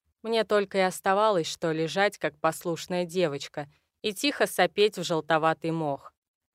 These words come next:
Впрочем, ничего дурного мастер не сделал. Он осторожно погладил едва поджившие раны на шее и на запястье, причём голыми руками, а не щупальцами, как обычно. Затем провёл ладонями вдоль всего тела,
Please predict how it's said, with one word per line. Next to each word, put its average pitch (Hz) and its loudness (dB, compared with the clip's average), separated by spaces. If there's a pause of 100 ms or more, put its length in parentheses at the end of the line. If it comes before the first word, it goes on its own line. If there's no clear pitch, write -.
(160)
Впрочем, 277 2 (180)
ничего 277 2
дурного 226 2
мастер 196 0
не 202 -4
сделал. 180 -4 (520)
Он 185 4
осторожно 180 4
погладил 190 2
едва 170 2
поджившие 165 -2
раны 202 2
на 165 0
шее 156 0
и - -8
на 180 -2
запястье, 165 -2 (380)
причём 247 4
голыми 247 6
руками, 208 4
а 156 -2
не 190 -2
щупальцами, 147 -6
как 160 -4
обычно. 180 -2 (480)
Затем 214 2
провёл 208 4
ладонями 170 4
вдоль 156 0
всего 165 -2
тела, 220 2